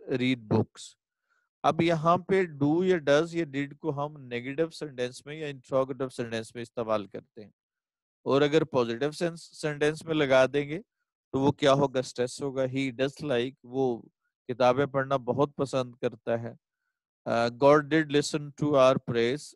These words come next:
जैसे आप God be praised में पढ़ा था, अ, thirteen chapter में God be praised। उसने कहा जब उसकी,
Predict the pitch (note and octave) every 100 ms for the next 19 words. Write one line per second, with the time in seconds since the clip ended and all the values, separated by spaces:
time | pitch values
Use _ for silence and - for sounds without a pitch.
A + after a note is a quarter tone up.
0 | _ A#2 A#2 - C#3 B2+ A#2 B2 B2 A#2+
1 | C3+ - A#2+ B2 B2+ - B2+ A#2 A#2 A#2
2 | A2+ C3 D#3+ _ _ _ _ _ _ _
3 | - A2+ A2+ A#2 A2+ A2 _ _ _ _
4 | _ _ _ _ B2+ A#2+ C#3+ D3 C3 C3
5 | - - A2+ G#2 A#2 - C#3 B2 B2 B2
6 | A#2+ - A#2 A2+ A2+ - _ C3 C3 C#3+
7 | C3 C#3 C3+ C#3+ C#3 C#3+ C3+ C#3 - D3
8 | C#3 A#2+